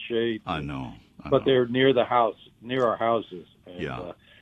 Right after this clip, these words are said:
Speaker 2: But don't,
Speaker 1: they've
Speaker 2: don't
Speaker 1: been
Speaker 2: let somebody
Speaker 1: questioned.
Speaker 2: like that, don't let a guy with a chainsaw and a pickup do the, the trimming. Get a,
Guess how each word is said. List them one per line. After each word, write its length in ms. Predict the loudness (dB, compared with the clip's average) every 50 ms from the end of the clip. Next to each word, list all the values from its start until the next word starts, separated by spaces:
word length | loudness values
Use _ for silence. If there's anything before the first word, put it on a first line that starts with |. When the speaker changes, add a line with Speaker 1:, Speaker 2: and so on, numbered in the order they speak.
| _ _ -8
Speaker 2:
But 180 | -6 -4 0
don't, 200 | 0 0 2 4
Speaker 1:
they've 120 | 6 6 8
Speaker 2:
don't 100 | 6 6
Speaker 1:
been 80 | 4
Speaker 2:
let 140 | 0 0 0
somebody 340 | 2 4 4 4 4 4 2
Speaker 1:
questioned. 100 | 2 2
Speaker 2:
like 180 | 0 -2 -2 -2
that, 440 | -2 0 0 -2 -4 -8 _ -6 -4
don't 160 | -4 -2 0
let 140 | 2 2 2
a 60 | 0
guy 260 | 0 -2 0 0 0
with 160 | 0 -2 -4 -4
a 40 | -6
chainsaw 580 | -6 -4 -4 -4 -4 -4 -6 -6 -6 -6 -6
and 100 | -6 -8
a 60 | -10 -10
pickup 480 | -8 -8 -8 -8 -8 -10 -12 -12 -12 _ _ _ _ _ _ _
do 140 | -8 -8 -8
the, 320 | -8 -8 -10 -10 -12 -14 -16 -14
the 160 | -14 -14 -14 -16 -20 -14
trimming. 400 | -10 -10 -8 -8 -10 -12 -16 -18 _ _ _ _ _ _ _ _ -20 _ _ _ _ _ _
Get 120 | -8 -8
a, 120 | -8 -8